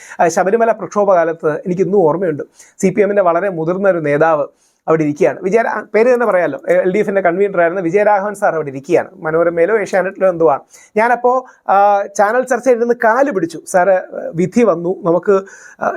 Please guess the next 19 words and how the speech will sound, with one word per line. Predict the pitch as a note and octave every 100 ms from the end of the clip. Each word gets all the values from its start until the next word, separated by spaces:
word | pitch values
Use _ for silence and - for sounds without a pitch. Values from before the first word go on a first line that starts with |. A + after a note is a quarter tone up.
| G3+
എല്ലാവരും | A#3+ C4 C#4 A3
പകച്ചുപോയി. | F#3+ A3+ B3+ D3 A2+ -
അപ്പം | - -
കുറച്ച് | F3+ - F#3
ദിവസങ്ങൾ | F#3+ A3+ C4+ C#4 A3
വേണം | G3 E3+
ആൾക്കാരെ | E3+ G#3 G3 G#3
ഒന്ന് | F#3+ D#3
ഇളക്കാനും | - G#3 G3 F3 D3+
ആൾക്കാരെ | F3 F#3+ F#3+ F3+
യോജിപ്പിക്കാനും | D#3+ F#3+ G#3 G3+ G3 G3+ D3
ഒക്കെ. | D#3 - - - G#3+
പലരും | G#3 A3+ B3
ഇനിയും | G#3 A3+ G3+
എന്തായാലും | F#3+ G3+ G3+ F#3+
നാലൊന്ന് | F3+ G3 G#3 G3+ G3+
സുപ്രീം | G#3 G#3 G#3
കോടതി | G3+ F#3+ F3
വിധി | D#3